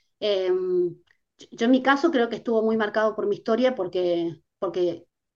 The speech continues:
viví parejas donde el, el dinero fue un tema, entonces yo como no quería que fuera un tema, digo, "Mejor que no haya". <laughs> Después me digo, me, cuando empecé a aprender más de todo esto, dije, "¿Qué?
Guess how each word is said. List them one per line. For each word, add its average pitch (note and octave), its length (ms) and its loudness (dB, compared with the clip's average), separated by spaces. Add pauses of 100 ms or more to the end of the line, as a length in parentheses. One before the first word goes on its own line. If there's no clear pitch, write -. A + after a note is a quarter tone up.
(320)
viví A3 360 0
parejas A#3 420 2
donde G3 320 -2
el, F3 180 -6
el F#3 240 0
dinero G#3+ 480 2
fue A3+ 160 0
un A3+ 140 2
tema, A#3+ 340 4
entonces G3+ 260 -4
yo G3 100 -6
como F#3+ 180 0
no A3 100 2
quería A3+ 220 2
que A3+ 100 -8
fuera A#3 220 -2
un A3+ 100 0
tema, B3+ 240 2
digo, G#3 120 2
"Mejor B3+ 240 0
que B3+ 80 2
no A3+ 120 2
haya". B3+ 320 -4 (160)
<laughs> - 180 -20
Después E4+ 240 4
me G4 80 10
digo, F#4+ 260 8 (280)
me, C4+ 440 4 (120)
cuando G#3 260 0
empecé A3 380 2
a D4 140 6
aprender B3+ 400 4
más C4 120 6
de B3+ 100 2
todo A#3+ 180 2
esto, C4 220 2
dije, B3 340 0
"¿Qué? F4 120 4